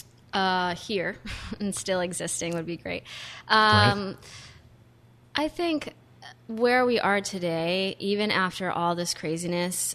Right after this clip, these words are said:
Speaker 1: um, it, it's really nice to see where we're, we've all ended up as restaurant owners. Um, the camaraderie between all of us, um,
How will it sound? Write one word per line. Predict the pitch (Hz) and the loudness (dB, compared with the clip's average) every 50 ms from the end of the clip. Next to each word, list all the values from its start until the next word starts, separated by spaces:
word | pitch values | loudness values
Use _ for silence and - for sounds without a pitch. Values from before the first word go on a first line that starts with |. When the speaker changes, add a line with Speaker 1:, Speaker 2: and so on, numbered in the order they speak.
| - | -4
Speaker 1:
um, | - 175 170 160 160 160 151 151 127 - - - - - - - - _ - - - - - - | -2 0 0 0 0 0 -2 -4 -6 -10 -12 -16 -20 -20 -20 -20 -20 _ -20 -20 -20 -20 -10 -4
it, | - 185 - - - - - - - _ - - - - | -2 -2 -2 -4 -12 -20 -20 -20 -20 _ -20 -20 -20 -12
it's | - 202 - - | -8 -8 -8 -6
really | 208 208 220 220 220 208 | -4 -2 0 0 0 0
nice | 190 180 170 165 175 175 - | 0 0 0 -2 -2 -2 -4
to | - - | -6 -4
see | 170 - - - - 165 165 160 160 160 156 156 156 - - - - - - _ - - - | -4 -4 -4 -2 -2 -2 -4 -2 -2 -2 -2 -4 -6 -8 -12 -20 -20 -20 -20 _ -20 -20 -16
where | 156 156 175 170 160 160 | -12 -6 -4 -2 -2 0
we're, | 156 156 143 - - | -2 -2 -4 -6 -8
we've | - 175 170 156 156 | -6 -6 -6 -2 0
all | 147 151 151 | 0 0 0
ended | - 151 156 156 180 - | -2 -2 -4 -4 -4 -4
up | 120 104 - - - | -6 -6 -6 -4 -4
as | 160 160 160 | -4 -4 -4
restaurant | 151 110 147 - - 135 113 - - - - | -6 -6 -6 -6 -6 -6 -8 -10 -10 -12 -12
owners. | - 143 113 - 76 101 165 185 - - - - - - - - - - - | -10 -10 -10 -8 -8 -8 -8 -8 -10 -12 -14 -18 -18 -18 -18 -20 -20 -12 -6
Um, | 175 170 170 160 156 147 151 147 95 - - - - - - - - - - - - - - - - - - | -2 -2 0 0 -2 -2 -4 -6 -8 -10 -12 -16 -20 -20 -20 -20 -20 -20 -20 -20 -20 -20 -20 -20 -20 -20 -10
the | - 190 190 | -4 -4 -4
camaraderie | - - 196 180 180 170 170 170 170 180 175 180 175 170 | -2 -2 -2 0 0 2 2 2 2 2 2 2 0 0
between | 160 170 165 - 185 180 175 | -2 -4 -6 -6 -4 -4 -2
all | - 151 170 170 170 | -2 0 0 0 0
of | 165 | 0
us, | 165 156 143 165 - - - - - | 0 0 0 0 -2 -4 -4 -4 -4
um, | 170 170 160 156 151 143 135 135 131 131 - | -2 -2 -2 -2 -2 -4 -6 -6 -8 -8 -10